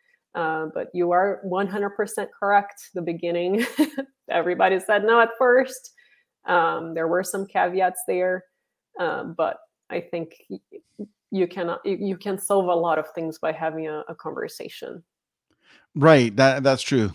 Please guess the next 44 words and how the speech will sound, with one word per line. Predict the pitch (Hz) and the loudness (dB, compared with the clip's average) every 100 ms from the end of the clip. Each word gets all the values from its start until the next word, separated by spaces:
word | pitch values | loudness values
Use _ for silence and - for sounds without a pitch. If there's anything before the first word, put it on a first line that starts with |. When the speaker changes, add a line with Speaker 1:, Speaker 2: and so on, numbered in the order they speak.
| - | -4
Speaker 2:
Right. | 101 131 | 2 4
I | 147 | 4
mean, | 175 | 2
it's | 170 143 | 4 2
about | 131 151 - | 8 8 8
trust. | 139 98 - 95 | 6 6 2 -2
At | 98 | -2
a | 82 117 | 0 -2
certain | 117 143 123 | 2 0 2
point, | 120 120 127 - - - - | 2 4 2 -2 -18 -20 -6
it's | 107 | 0
no | 123 120 | 4 6
longer | 123 120 | 6 4
about | 113 107 104 | 2 2 2
numbers | 104 104 113 123 - | 0 0 2 2 0
'cause | 107 | 0
the | 104 | 2
numbers | 107 113 110 95 - _ _ _ - | 4 4 4 2 -6 _ _ _ 4
pretty | 127 | 6
much | 117 107 | 6 4
don't | - 104 | 0 -2
change. | 92 104 120 190 - _ _ _ - | -2 0 2 0 -2 _ _ _ -8
Speaker 1:
<laughs> | 202 - - _ _ _ - | -8 -8 -20 _ _ _ 4
Speaker 2:
Right. | 117 127 | 4 6
So | 120 | 6
it | 120 117 113 | 8 6 4
becomes | 131 127 113 | 4 4 4
about | 98 113 113 107 - _ _ _ _ - _ _ | 4 6 6 4 -2 _ _ _ _ -20 _ _
track | 139 123 - | 2 2 4
record, | 117 113 117 110 - _ _ - | 2 4 0 0 -4 _ _ 2
proving | 127 117 120 | 6 8 6
yourself, | 110 120 107 107 101 - _ _ _ _ _ - | 4 4 4 4 0 -12 _ _ _ _ _ 0
Speaker 1:
Yeah. | 240 349 | 2 2
Speaker 2:
and, | 107 110 110 120 110 | 0 0 2 2 2
and | 120 | 4
opportunity. | 110 110 107 - 113 98 95 | 4 4 2 2 2 2 0
I | |
mean, | 98 113 127 | 2 6 6
like, | 113 | 6
correct | 160 170 | 6 6
me | 143 | 6
if | 127 | 6
I'm | 110 | 8
wrong, | 113 123 98 101 | 10 10 8 4